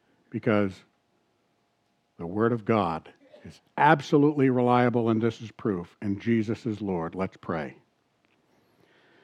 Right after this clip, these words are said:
Heavenly Father, we thank you for your message this morning. I ask in Jesus' name that you bless these people with memory, with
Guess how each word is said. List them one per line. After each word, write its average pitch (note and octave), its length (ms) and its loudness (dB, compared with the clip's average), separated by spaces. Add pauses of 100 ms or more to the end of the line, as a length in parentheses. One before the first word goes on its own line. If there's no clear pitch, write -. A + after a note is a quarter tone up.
(140)
Heavenly C#3+ 300 4
Father, C3 480 6
we A#2 160 2
thank C3+ 360 4
you C#3 200 4
for B2 180 -4
your G#2 220 2
message A#2 560 2
this A#2+ 200 -4
morning. A#2 380 2
I G2+ 160 0
ask A2+ 460 2
in G#2 100 2
Jesus' G#2 460 -2
name B2+ 500 4 (720)
that A#2+ 240 0
you A#2 100 -4
bless B2 560 2 (240)
these A#2 220 0
people A#2+ 400 -2
with G#2+ 240 -2
memory, C#3 760 4 (760)
with A2 400 4